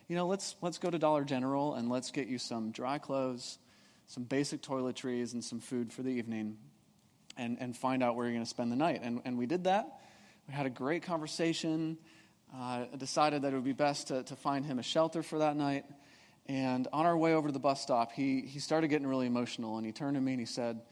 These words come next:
"Man, you have no idea what this has meant to me.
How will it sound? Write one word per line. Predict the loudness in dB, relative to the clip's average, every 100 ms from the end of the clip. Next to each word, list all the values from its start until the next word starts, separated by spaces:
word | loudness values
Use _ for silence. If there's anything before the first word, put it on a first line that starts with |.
| -20 _ -6
"Man, | -4 -2 -4 -8 -20 _ _ _ _ _ _ _ _ -20 -14
you | -4 -2
have | -2
no | 0 0 2 2
idea | 0 0 -2 -4 -8 -14 _ _ _ _ _ _ _ _ _ _ _ _ -14
what | -4 -2 -2 -4
this | -8
has | -8 -10
meant | -8 -10 -10
to | -12
me. | -12 -14